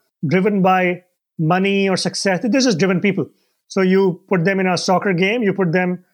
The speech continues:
to volunteer for a nonprofit, you put them in a startup, whatever they do, they do with intensity and they do hundred percent. And entrepreneurs who have a strong platform of inner balance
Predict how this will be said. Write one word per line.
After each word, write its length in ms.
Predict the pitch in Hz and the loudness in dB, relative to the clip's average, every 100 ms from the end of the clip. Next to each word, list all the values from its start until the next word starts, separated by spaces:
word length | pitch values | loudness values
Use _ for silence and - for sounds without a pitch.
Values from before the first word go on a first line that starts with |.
| - | -4
to 60 | 180 | 0
volunteer 340 | 180 180 190 | 2 2 0
for 120 | 190 | 0
a 60 | 175 | 0
nonprofit, 560 | 170 175 170 180 214 185 | 2 0 0 0 0 -2
you 80 | |
put 160 | 160 165 | 0 0
them 140 | 180 | 0
in 80 | 175 | 0
a 40 | 156 | 0
startup, 460 | - 180 175 - _ _ _ | 0 0 -2 -6 _ _ _
whatever 300 | 175 185 247 | -2 0 2
they 160 | 214 208 | 2 0
do, 180 | 320 285 | 0 0
they 140 | 196 | 0
do 120 | 208 | 0
with 240 | 208 196 - _ _ - | 0 0 -4 _ _ -6
intensity 520 | 180 190 180 175 135 _ _ _ _ _ | -2 0 0 -2 -4 _ _ _ _ _
and 340 | - 247 165 151 | -8 -2 -2 0
they 80 | |
do 120 | 165 165 | 2 2
hundred 160 | 151 | -2
percent. 360 | - 175 135 - _ _ _ _ - | -4 -4 -4 -8 _ _ _ _ -4
And 120 | 220 | 0
entrepreneurs 480 | 254 254 240 233 - | 0 0 -2 -2 -2
who 120 | 208 | 0
have 320 | 180 190 180 _ _ - | 0 -2 -4 _ _ -6
a 80 | 185 | -4
strong 720 | - - 202 208 220 220 285 359 _ _ _ - | -4 -4 -2 0 -2 -4 -6 -10 _ _ _ -2
platform 680 | 196 185 185 - 202 190 185 | 0 0 -2 -2 0 2 0
of 140 | 180 | 0
inner 180 | 165 165 | 0 0
balance 500 | 165 156 156 - | 0 -2 -4 -8